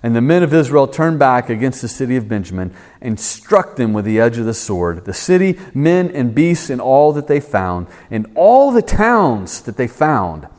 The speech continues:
they set on fire. At this point in the narrative, the author, from thirty-six to the end of the chapter,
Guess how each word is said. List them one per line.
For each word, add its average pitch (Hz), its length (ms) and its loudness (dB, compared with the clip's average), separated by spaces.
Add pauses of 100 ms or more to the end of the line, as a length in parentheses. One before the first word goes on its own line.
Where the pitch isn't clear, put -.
(840)
they 87 80 -16
set 104 320 -4
on 78 140 -8
fire. 73 560 -12 (3000)
At - 80 -18
this 143 140 -10
point 156 300 0
in 139 40 0
the 131 80 0
narrative, 131 520 0
the 123 140 0
author, 127 800 0 (1500)
from 98 200 -6
thirty-six 120 680 0
to 117 80 -10
the 104 120 -4
end 110 140 -4
of 95 100 -4
the - 60 -16
chapter, 101 560 -6